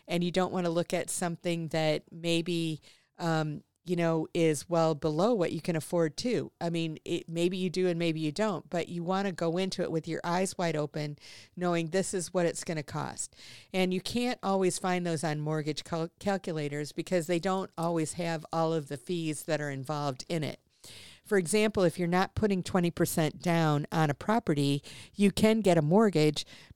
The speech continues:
but you might have additional fees that are,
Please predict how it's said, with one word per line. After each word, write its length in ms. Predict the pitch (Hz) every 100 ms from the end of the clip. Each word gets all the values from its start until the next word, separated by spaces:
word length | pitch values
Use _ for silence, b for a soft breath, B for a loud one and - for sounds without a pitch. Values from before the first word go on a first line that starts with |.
| _ -
but 200 | 180 -
you 160 | 180
might 280 | 175 170 165
have 360 | - 190 170 160
additional 520 | 160 156 165 185 160
fees 520 | - 190 180 170 156
that 200 | - 156
are, 320 | 151 147 143